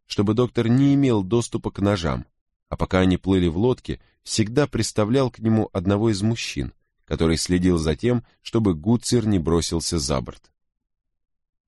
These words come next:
До сих пор врач не обнаруживал никакой склонности к самоубийству.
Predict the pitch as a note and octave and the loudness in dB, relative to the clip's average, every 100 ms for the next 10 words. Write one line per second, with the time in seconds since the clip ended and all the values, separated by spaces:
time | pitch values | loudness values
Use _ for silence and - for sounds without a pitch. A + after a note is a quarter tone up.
0 | _ D#2 E2 - F2+ - C3 A#2 - _ | _ -4 -2 -2 -4 -2 -2 -2 -8 _
1 | _ - D#2 B2+ B2+ - A2+ A2 A2+ A#2+ | _ -6 0 2 0 -2 0 0 0 0
2 | C#3 A#2 A2+ G#2+ A2 C3 B2 - B2 - | 0 0 0 2 2 0 -2 -2 -2 -2
3 | F2+ G#2 G#2+ F#2+ - F#2 - F2 E2 D2 | 0 2 2 -2 -4 -6 -2 0 0 -2
4 | C2 - - - | -4 -6 -12 -18